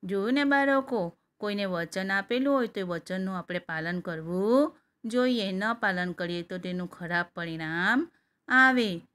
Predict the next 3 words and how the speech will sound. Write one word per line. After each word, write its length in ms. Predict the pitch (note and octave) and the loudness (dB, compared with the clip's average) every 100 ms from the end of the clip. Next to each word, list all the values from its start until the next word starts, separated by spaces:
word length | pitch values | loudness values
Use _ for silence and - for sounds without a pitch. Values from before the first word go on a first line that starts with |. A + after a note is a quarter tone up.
| _ | _
સમજાયું 520 | - F#3+ F#3 A3+ C#4 | -8 -4 -2 2 4
બાળકો? 640 | C#4+ D4 D4+ D4+ E4 C4+ F3 _ _ _ _ _ _ _ _ _ _ _ _ _ _ _ _ _ _ _ _ _ _ _ _ _ _ _ _ _ _ _ _ _ _ | 4 4 4 6 6 6 2 _ _ _ _ _ _ _ _ _ _ _ _ _ _ _ _ _ _ _ _ _ _ _ _ _ _ _ _ _ _ _ _ _ _
બાળકો, 960 | F#3+ F#3+ F#3 F3+ G3+ G#3+ - A#3+ B3 | 4 6 6 8 6 6 8 8 8